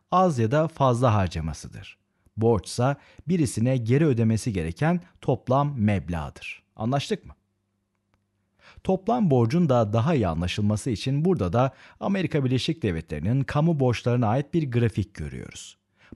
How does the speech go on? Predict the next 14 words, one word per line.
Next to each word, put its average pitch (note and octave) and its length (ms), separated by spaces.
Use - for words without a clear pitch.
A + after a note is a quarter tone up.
Bu A3 140
grafik F#2 440
de E3 280
yetmişlerden A#2 800
günümüze A#2+ 360
uzanıyor. C2+ 480
Borcun D#3+ 400
ne E3 100
kadar A#2 300
çok F#2 280
biriktiğini B2 480
görebiliyorsunuz, F#2 880
değil A2+ 100
mi? - 140